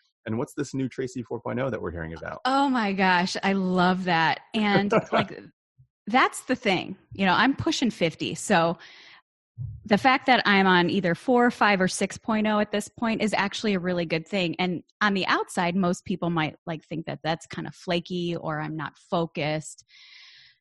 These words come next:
Speaker 2: However, like, if you're not growing, Tony says it all the time, if you're not growing, you're dying, right? And I think that this evolution process is so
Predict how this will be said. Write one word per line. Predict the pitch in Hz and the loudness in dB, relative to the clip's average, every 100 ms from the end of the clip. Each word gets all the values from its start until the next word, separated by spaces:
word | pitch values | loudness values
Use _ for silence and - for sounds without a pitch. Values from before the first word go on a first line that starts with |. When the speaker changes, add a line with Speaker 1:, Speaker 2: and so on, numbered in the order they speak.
| _ _ _ | _ _ _
Speaker 2:
However, | - 220 214 208 208 196 | -2 2 4 2 2 0
like, | 180 175 | 0 -2
if | 165 | -4
you're | 190 | -2
not | 220 185 | -2 -2
growing, | 165 180 175 190 | -4 -2 0 -2
Tony | 202 185 196 196 | -2 0 0 -2
says | 196 208 | -4 -4
it | 220 | -2
all | 240 | -2
the | 262 | -2
time, | 254 302 311 240 | 0 2 2 0
if | 190 | -4
you're | 208 | -6
not | 247 | -6
growing, | 233 277 262 | -4 -2 -2
you're | 254 | 0
dying, | 262 311 170 151 | 0 0 -2 -6
right? | 175 170 208 - _ _ _ 208 | -4 -2 -2 -6 _ _ _ -10
And | 202 196 196 196 196 - 196 | -6 -6 -6 -8 -10 -10 -8
I | 202 | -8
think | - 214 214 - | -8 -10 -10 -6
that | 185 160 | -6 -4
this | 180 165 - | -6 -8 -8
evolution | 190 175 180 185 - 180 - _ _ | -8 -8 -8 -8 -8 -10 -12 _ _
process | - - 160 165 - 160 - | -12 -4 -2 -2 -6 -8 -8
is | 165 165 | -14 -14
so | - 190 185 208 247 | -8 -4 -2 -4 -6